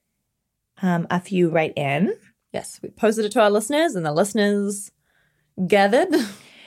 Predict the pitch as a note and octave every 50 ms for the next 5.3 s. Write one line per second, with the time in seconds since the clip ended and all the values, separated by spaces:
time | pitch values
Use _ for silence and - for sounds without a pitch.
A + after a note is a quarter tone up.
0 | - - _ - A3+ G3 D#3+ C#3+ - - G3+ G#3 A#3+ A3+ A3+ A#3 G#3 G#3 F#3+ F#3+
1 | - F#3+ G3+ G#3 A3 G#3 G3+ F#3 F#3+ G3 F#3+ F3 F#3+ F3+ E3+ E3 - E3 E3 D#3+
2 | E3+ E3+ - - F3 E3 D#3+ D3+ D3 D3 C#3+ - D#3 D3 C#3+ C#3+ C3 B2 C3+ -
3 | - D#3 - - - - C3+ _ _ _ _ _ _ _ _ _ _ _ _ _
4 | _ _ _ _ _ _ _ _ _ _ _ _ - A3 G#3 G#3+ B3+ G3+ B3 A#3+
5 | C4 C4+ A#3+ - _